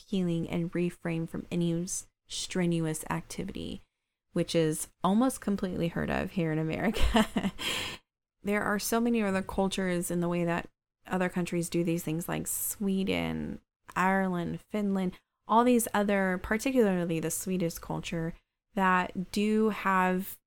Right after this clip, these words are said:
postpartum care and focusing on mom healing and the very, how vulnerable this period of time is and how it's more honored than it is, uh, looked at with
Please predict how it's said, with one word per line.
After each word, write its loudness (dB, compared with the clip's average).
postpartum 0
care 0
and -2
focusing -2
on 0
mom 0
healing -2
and 0
the 0
very, 0
how 6
vulnerable 0
this -4
period -2
of -4
time -4
is -4
and -2
how -2
it's -4
more 0
honored 0
than -2
it -2
is, 0
uh, 2
looked 0
at 0
with -2